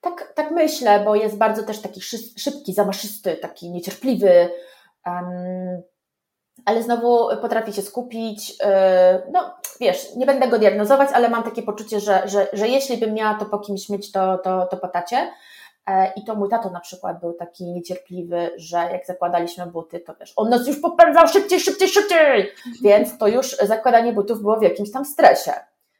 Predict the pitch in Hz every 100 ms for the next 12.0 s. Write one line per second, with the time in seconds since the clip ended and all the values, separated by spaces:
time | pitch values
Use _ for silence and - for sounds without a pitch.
0 | _ _ - 170 175 175 - 294 294 311
1 | 285 294 285 247 226 240 320 269 262 320
2 | 277 226 190 185 185 190 196 190 190 170
3 | 175 - - - - _ - - 175 180
4 | - 233 208 175 156 180 233 285 294 311
5 | 330 349 349 349 - 359 349 - 370 370
6 | - 392 403 415 453 202 190 180 180 180
7 | - 139 156 156 - - - 262 285 277
8 | 285 269 285 311 392 370 320 294 277 -
9 | 311 320 330 220 - - 190 190 170 -
10 | - - 170 180 - _ _ _ _ _
11 | _ _ - 226 285 277 311 262 -